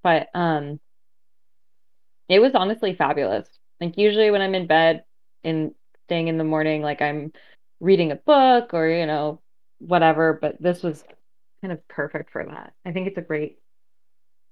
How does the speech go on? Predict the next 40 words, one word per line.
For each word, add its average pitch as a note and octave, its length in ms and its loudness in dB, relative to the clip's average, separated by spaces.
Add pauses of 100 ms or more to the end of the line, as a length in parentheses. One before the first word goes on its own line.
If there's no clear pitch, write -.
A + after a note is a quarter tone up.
(220)
starter G3+ 380 4
game. D3+ 280 0
In D#3 60 -4
fact, D#3+ 240 -4
I E3+ 80 0
want E3 260 0
my D#3+ 100 -4
dad C#3 340 -2
to - 60 -8
play - 220 -8
it. - 220 -8 (180)
Um, D#3+ 440 -2
he's F#3 180 -2
never F3 200 2
played E3+ 260 -4
video D#3 220 2
games, D3+ 360 -4
but D#3+ 100 -2
I D#3 40 -2
think D#3 280 -6 (840)
this D#3 640 -2 (240)
interface D#3 680 -4
and C#3+ 160 -12
storytelling C#3+ 580 -8
mechanisms C3+ 600 -12
will, C#3+ 360 -10 (600)
like, D3 300 -6
kind E3 160 -8
of C#3 140 -12
pull D#3 200 -4
him D3+ 200 -8
in, D3+ 380 -10 (220)
give E3+ 140 -2
him D#3+ 140 -4
a D3+ 80 -4
different D#3 280 -6
idea D3 460 -4
of C#3 160 -10
ways C#3+ 320 -6
to D3+ 340 -10